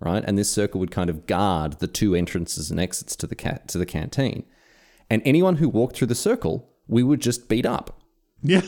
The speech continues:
Speaker 1: Right?
Speaker 2: <laughs> Very much,
Speaker 1: Like
Speaker 2: much like the Thunderdome.
Speaker 1: whether they were our friends or not, like, little year nines had to go all the way around through the long way up above the, s-, like, into the science rooms to walk above on the, on the, on the sort of gantry or, like, the, the walkway
Speaker 2: Mm-hmm.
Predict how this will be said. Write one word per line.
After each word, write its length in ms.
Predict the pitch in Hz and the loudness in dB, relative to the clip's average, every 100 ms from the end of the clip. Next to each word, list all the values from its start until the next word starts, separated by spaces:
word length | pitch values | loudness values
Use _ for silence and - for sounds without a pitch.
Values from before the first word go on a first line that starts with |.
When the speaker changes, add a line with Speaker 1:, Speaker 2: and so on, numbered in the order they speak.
| - - | -4 0
Speaker 1:
Right? 220 | 117 185 | 2 2
Speaker 2:
<laughs> 40 | |
Very 280 | 220 208 233 | 4 6 4
much, 220 | 202 202 | 4 4
Speaker 1:
Like 160 | 262 165 | 4 4
Speaker 2:
much 240 | 226 269 | 2 2
like 140 | 262 247 | 0 0
the 60 | 254 | 2
Thunderdome. 560 | 240 214 180 147 170 - _ - | 4 4 6 4 4 0 _ -2
Speaker 1:
whether 340 | 139 170 214 | 6 8 8
they 160 | 196 180 | 6 6
were 140 | 160 | 6
our 100 | 139 | 4
friends 320 | 131 139 139 | 4 4 4
or 80 | 123 | 4
not, 260 | 147 151 92 | 4 4 4
like, 160 | 104 | 2
little 160 | 123 156 | 2 2
year 120 | 151 | 4
nines 180 | 117 104 | 4 2
had 100 | 113 | 0
to 40 | - | 2
go 120 | 113 | 4
all 260 | 123 143 180 | 8 8 8
the 80 | |
way 140 | 175 147 | 8 6
around 220 | 123 110 | 6 4
through 120 | 127 | 4
the 80 | 110 | 6
long 460 | 110 113 147 185 147 | 6 8 8 6 4
way 180 | 101 - | 2 2
up 200 | 131 139 | 0 2
above 260 | 123 123 | 4 2
the, 60 | 107 | 0
s-, 120 | - | 0
like, 200 | 113 104 | 2 2
into 240 | - 117 113 | 2 2 2
the 80 | |
science 480 | - 160 240 247 - | 2 2 4 2 0
rooms 480 | 104 104 95 87 92 | -4 0 0 2 2
to 80 | 117 | 2
walk 240 | 113 123 | 4 2
above 300 | 113 131 131 | 2 2 2
on 80 | 113 | 2
the, 80 | 98 - | 2 2
on 100 | 104 | 2
the, 160 | 101 | 2
on 140 | 104 101 | 2 2
the 100 | 95 | 0
sort 180 | - | 0
of 120 | 95 82 | 0 0
gantry 440 | 98 147 - 90 | 0 0 0 0
or, 140 | 82 | 0
like, 200 | 80 82 | 0 -2
the, 180 | - 87 | 0 0
the 140 | 80 87 | 0 0
walkway 400 | 87 139 143 | 2 4 4
Speaker 2:
Mm-hmm. 60 | 92 | 2